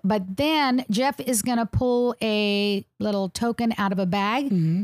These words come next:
Speaker 1: that will show the number of items that are going to be auctioned.
Speaker 2: Yeah. So past five,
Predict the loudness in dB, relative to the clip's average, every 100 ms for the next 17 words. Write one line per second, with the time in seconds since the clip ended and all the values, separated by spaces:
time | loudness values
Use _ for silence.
0 | -2 -2 0 -2 -2 -2 0 2 2 2
1 | 2 2 2 0 -2 -2 2 2 2 0
2 | 0 0 2 2 0 0 0 0 0 -2
3 | -2 -4 -6 -8 _ -6 -6 -8 _ _
4 | _ -2 0 -2 -6 _ -6 -2 -2 -4
5 | -2 0 2 0 -4